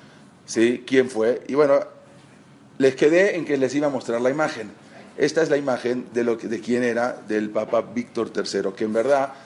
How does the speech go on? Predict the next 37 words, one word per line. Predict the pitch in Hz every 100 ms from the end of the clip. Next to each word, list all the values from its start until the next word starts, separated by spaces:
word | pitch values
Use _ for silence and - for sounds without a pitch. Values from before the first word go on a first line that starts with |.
| - -
era, | 139 135
como | 123 117
dijimos, | 120 151 165 175 -
el | 131
niño, | 143 160 160 160 139
el | 120 120
Hanan, | 127 170 135
que | 123
habían | 135 151 131 113 - -
secuestrado | - 123 135 120 170 175 156
desde, | 143 131 127 127 -
desde | 127 120 120
muy | 165 156
chico, | 147 143 170 135
desde | 120 117
los | 117
cuatro | - 165 147 131
años. | 135 202 240 - - - -
Eso | - -
contamos | 117 139 131
la | 117
semana | 131 120
pasada, | 117 127
toda | 120 127
esa | 110
historia. | 104 135 151 170 - - - - -
Y | 139 127
llegó | 139 160
a |
ser | 160 165
en | 151
el | 139 147
año | 160 156 147
mil | 139 160 156
ochenta | 143 143 123 123
y | 117
seis, | 139 143 170 -